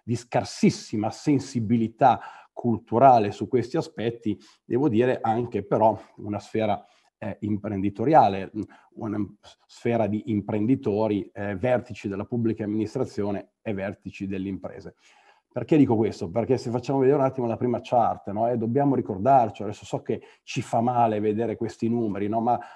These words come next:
ma dobbiamo ricordarci qual è la nostra situazione. Siamo stato, siamo il paese europeo che è riuscito a distruggere completamente la produttività. Questo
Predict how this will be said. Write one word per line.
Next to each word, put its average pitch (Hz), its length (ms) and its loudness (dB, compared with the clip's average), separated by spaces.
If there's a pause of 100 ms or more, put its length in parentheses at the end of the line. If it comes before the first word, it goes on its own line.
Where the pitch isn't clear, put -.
(140)
ma 123 120 -2
dobbiamo 127 600 6
ricordarci 127 840 6
qual 110 220 -2
è 117 60 0
la 113 100 2
nostra 113 360 -2
situazione. 110 640 -6
Siamo 117 240 -6
stato, 117 400 -4 (260)
siamo 127 340 -4
il 139 180 2
paese 135 720 2
europeo 139 680 2
che - 80 -6
è 117 40 2
riuscito 120 340 2
a - 20 2
distruggere 117 720 0
completamente 127 960 0
la 110 120 0
produttività. 113 760 0
Questo 135 420 -4